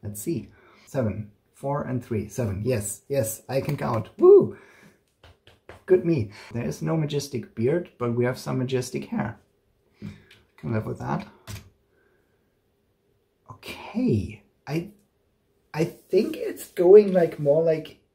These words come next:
in a suit model or, like, fashion model direction.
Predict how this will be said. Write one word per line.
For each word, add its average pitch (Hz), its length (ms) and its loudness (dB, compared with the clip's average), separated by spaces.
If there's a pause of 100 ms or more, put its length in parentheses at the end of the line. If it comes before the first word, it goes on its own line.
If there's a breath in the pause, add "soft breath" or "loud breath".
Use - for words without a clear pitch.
(280)
in 143 320 2
a 131 560 0 (920)
suit - 760 -2 (160)
model 151 540 4
or, 139 100 8
like, 135 200 6
fashion - 580 -4
model 196 260 4
direction. 196 840 2